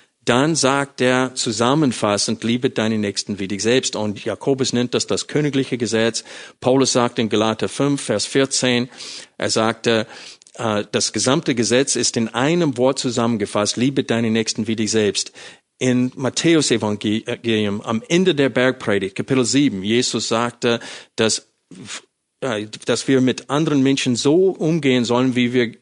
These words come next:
wollen, dass sie mit uns umgehen. Das ist nur eine andere, andere Formulierung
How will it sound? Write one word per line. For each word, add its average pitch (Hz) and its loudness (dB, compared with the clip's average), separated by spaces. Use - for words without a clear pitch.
wollen, 127 0
dass 113 2
sie 135 2
mit 135 0
uns 143 -2
umgehen. 95 -6
Das 120 0
ist 123 -2
nur 139 2
eine 127 2
andere, 143 0
andere 139 0
Formulierung 135 0